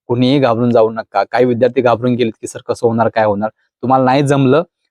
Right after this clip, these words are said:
तर जवळच्या नेट कॅफेमध्ये जावा, त्यांना सांगा हे, हे ऑफिशियल संकेतस्थळावर, अ, आपलं हे करा, अ, log in करा किंवा on करा आणि त्याच्यामध्ये हे डॉक्युमेंट मला अपलोड करायचे आहेत, ते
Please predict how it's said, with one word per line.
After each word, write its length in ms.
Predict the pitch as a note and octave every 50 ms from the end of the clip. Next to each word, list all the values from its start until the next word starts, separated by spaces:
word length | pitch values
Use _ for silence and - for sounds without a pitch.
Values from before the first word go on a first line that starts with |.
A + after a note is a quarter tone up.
| _ _ -
तर 80 | C3 B2+
जवळच्या 520 | A#2+ A#2 A#2+ A#2+ C3 C3+ B2 - - D#3
नेट 160 | C#3 C3 B2 - -
कॅफेमध्ये 380 | B2+ G#2+ B2+ B2 B2 A#2+ B2
जावा, 300 | A#2+ A#2+ B2 A#2+ C3+ C#3+
त्यांना 260 | D3 - A#2+ A2+ B2
सांगा 320 | A#2 - B2+ B2 B2+ C3+ B2
हे, 160 | G#2+ G#2+ A2
हे 100 | A2+ B2
ऑफिशियल 400 | B2+ A2+ - - A#2 - - B2
संकेतस्थळावर, 640 | - - A2+ G#2 A2+ A2 - - A2+ A2 A2+ A#2 A#2 - - -
अ, 200 | A#2 G#2+ G#2 G2
आपलं 220 | G#2 - - A2
हे 120 | G#2 A#2+ B2+
करा, 260 | - A2+ G#2+ A#2+ C#3 - _ _ _ _ _ _ -
अ, 120 | G#2+ G2+ G#2
log 220 | A2 A2 A2+ A#2+ C#3
in 60 | C#3+
करा 240 | B2 B2 G#2+ A#2+ - - _ -
किंवा 320 | - B2 B2 A#2+ A#2 B2 C3
on 100 | C#3+ C3+
करा 180 | - A2 A#2+
आणि 380 | - _ _ _ _ _ - G#2+
त्याच्यामध्ये 420 | - - - B2+ B2+ B2+ C3 B2
हे 100 | A2 C3
डॉक्युमेंट 360 | B2 B2 A2+ - A#2 A#2+ B2
मला 160 | A#2+ A#2+ A#2+ A#2
अपलोड 260 | G2+ - A2+ A2+ A#2
करायचे 280 | - A#2+ A2+ G#2+ A2+
आहेत, 120 | B2 -
ते 60 | -